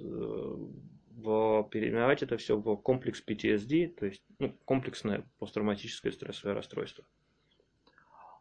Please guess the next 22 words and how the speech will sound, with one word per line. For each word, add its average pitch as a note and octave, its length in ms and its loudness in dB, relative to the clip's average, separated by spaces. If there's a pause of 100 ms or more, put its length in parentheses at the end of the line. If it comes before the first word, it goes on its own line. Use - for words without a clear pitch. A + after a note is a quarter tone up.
(140)
А A#2+ 160 6
тут, D#3 260 0
наверное, D3 480 8
стоит E3 260 10
сказать C#3 340 6
следующее. E3 760 6
А, B2+ 280 2
большинство C3+ 1040 4
детей E3 840 6 (100)
имеют, C3+ 640 4 (240)
а, A2 280 4
свойство B2 400 4
восстанавливаться G#2+ 840 2 (760)
от A2 180 -2
всех - 320 2
травм, A2+ 360 2
кроме G#2+ 320 2
самых G#2+ 360 2
тяжелых. E3+ 480 0 (720)
То B2 140 6
есть, - 340 2 (540)
а, A#2+ 480 10